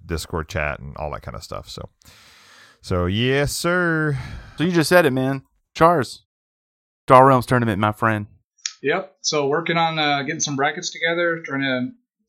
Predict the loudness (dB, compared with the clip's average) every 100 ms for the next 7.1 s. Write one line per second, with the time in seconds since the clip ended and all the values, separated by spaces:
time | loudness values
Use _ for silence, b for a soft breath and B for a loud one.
0 | -6 -4 -2 -2 -4 -4 -6 -4 -4 -4
1 | -8 -6 -2 -2 -4 -8 -8 -6 -6 -8
2 | -12 -12 -10 -4 -4 -4 -6 -6 -8 -6
3 | -8 -8 -12 -12 -8 -6 -4 -4 -6 -6
4 | -4 -4 -6 -10 -14 -8 -4 -4 -2 -2
5 | -2 -6 _ -6 -4 -2 -4 -6 -6 -6
6 | -4 -4 -2 -2 -2 -4 -4 -6 -6 -8
7 | -12